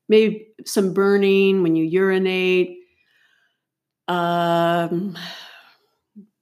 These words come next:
different people have different reactions, but I, I was able to tolerate it very easily. It,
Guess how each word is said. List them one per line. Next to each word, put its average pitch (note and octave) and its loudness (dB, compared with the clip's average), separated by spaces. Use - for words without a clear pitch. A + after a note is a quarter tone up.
different D4+ -2
people A3+ -2
have E3+ -2
different F#3 -2
reactions, E3 0
but F#3+ 0
I, - -4
I A3 4
was A3 4
able F3 0
to E3+ -8
tolerate D#3+ -2
it D#3+ -8
very D#3 -4
easily. E3 -2
It, E3 -12